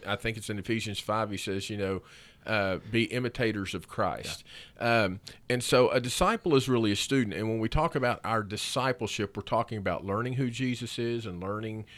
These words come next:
Speaker 1: the things that Jesus says, "This is how you live." That's really kind of what a disciple is. But an apostle is one who is sent. An apostle is an ambassador. So when, when we read Luke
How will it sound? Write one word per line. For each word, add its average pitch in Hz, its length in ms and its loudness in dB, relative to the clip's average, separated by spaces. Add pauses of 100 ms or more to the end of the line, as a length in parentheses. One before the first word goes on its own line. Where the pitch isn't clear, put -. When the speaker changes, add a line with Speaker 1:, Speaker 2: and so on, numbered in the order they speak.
(280)
Speaker 1:
the 104 120 0
things 113 320 0
that 90 120 -6
Jesus 107 360 -4
says, 98 280 -2
"This 104 240 -4
is 101 100 -6
how 113 120 0
you 104 260 -2
live." 120 360 0 (640)
That's 131 300 0
really 127 260 4
kind 107 240 -2
of 101 80 -2
what 104 140 -2
a - 40 -4
disciple 107 540 -4
is. 95 140 -2
But 113 200 0
an 110 100 -4
apostle 123 840 -4 (340)
is 127 180 2
one 117 280 0
who 117 240 2
is 95 140 0
sent. - 760 -6 (400)
An 117 140 -2
apostle 139 720 0
is 120 200 2
an 113 100 -4
ambassador. 107 640 0
So 117 360 2 (260)
when, 127 340 0
when 127 140 0
we 117 120 0
read 135 380 0
Luke 123 340 4